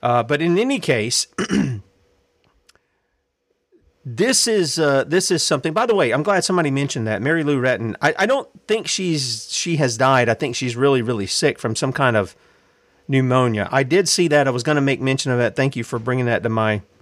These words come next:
attention, Carol Ann, uh, that she had, she is very sick.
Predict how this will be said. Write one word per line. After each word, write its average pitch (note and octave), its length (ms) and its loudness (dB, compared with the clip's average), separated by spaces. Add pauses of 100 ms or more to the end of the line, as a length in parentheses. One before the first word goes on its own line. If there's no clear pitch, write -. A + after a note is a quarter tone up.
attention, A#2+ 500 -2
Carol A#2+ 240 2
Ann, A#2 220 0 (420)
uh, A#2+ 420 2
that B2+ 320 -2 (300)
she D#3+ 380 -2
had, C3+ 520 2
she D3+ 200 0
is A#2+ 140 0
very C#3 260 2
sick. B2 540 2